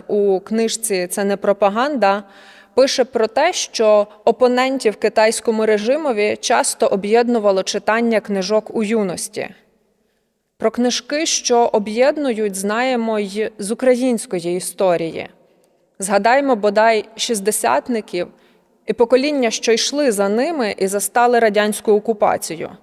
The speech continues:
Для них вкрай важливою була, приміром, поетична серія «Перлини світової лірики».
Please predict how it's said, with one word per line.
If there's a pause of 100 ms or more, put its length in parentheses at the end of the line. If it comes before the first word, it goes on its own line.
(720)
Для
них
вкрай
важливою
була, (340)
приміром, (180)
поетична
серія
«Перлини
світової
лірики».